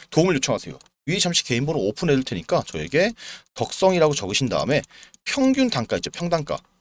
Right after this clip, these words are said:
평단가와 함께 적어서 문자 남겨주세요. 자, 평단가 이거 개개인마다 다 달라요, 그쵸? 그리고 뭐가 달라져요? 개개인마다 다르면은 대응 전략. 이게 왜 달라지냐면은 보세요. 만 원에 보유하고 있는 분들,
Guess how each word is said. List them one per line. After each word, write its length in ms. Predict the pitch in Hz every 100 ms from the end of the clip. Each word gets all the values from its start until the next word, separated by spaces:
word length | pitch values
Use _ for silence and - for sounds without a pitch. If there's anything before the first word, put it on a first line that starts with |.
| - _ _ _ _ -
평단가와 560 | 262 262 262 247 226
함께 180 | 180 175
적어서 320 | 151 104 131
문자 320 | 113 107 147 107
남겨주세요. 500 | 123 95 76 78 - - - _
자, 140 | - 135
평단가 540 | - 285 302 294 - - -
이거 360 | 160 254 254
개개인마다 500 | 180 147 190 262 226
다 100 | 175
달라요, 400 | 143 - 156 170 -
그쵸? 320 | - - 87 _ - - - - -
그리고 400 | 185 190 277 294 _ _ _ _ _
뭐가 180 | 135 226
달라져요? 360 | 233 147 95 82
개개인마다 400 | 127 143 127 98
다르면은 340 | 104 82 73 - -
대응 300 | 123 151 190
전략. 260 | 120 87 - _ _ _ -
이게 160 | 156
왜 120 | 127
달라지냐면은 640 | 104 156 143 123 90 147 87 - - - -
보세요. 240 | 170 131 147
만 180 | 117 180
원에 480 | 277 285 262 240 220
보유하고 380 | 156 143 127
있는 140 | 117 95
분들, 240 | 87 -